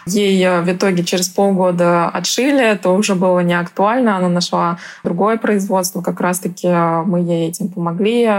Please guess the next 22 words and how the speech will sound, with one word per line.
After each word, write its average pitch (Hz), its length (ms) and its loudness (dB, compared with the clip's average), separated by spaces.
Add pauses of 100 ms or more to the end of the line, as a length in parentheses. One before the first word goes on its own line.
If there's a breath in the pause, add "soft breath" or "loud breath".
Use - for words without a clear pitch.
(420 loud breath)
Она 175 120 -2
съездила, 190 480 0
посмотрела 175 800 -2
на 180 160 -2
оборудование, 170 840 -2
пообщалась, 175 1120 -6
м, 165 280 -8
непосредственно 170 760 -4
с - 480 -14
хозяином, 180 800 0
э, 165 60 -4
с - 120 -12
руководством, 175 840 -4 (280 loud breath)
пересмотрели 180 1000 -2
договор. 165 580 -4 (160)
В 170 80 -16
договоре 180 420 0
как 180 200 -8
раз-таки 175 600 -4
все 180 240 -6
пункты 180 680 -6 (1000)
вот. 170 420 -8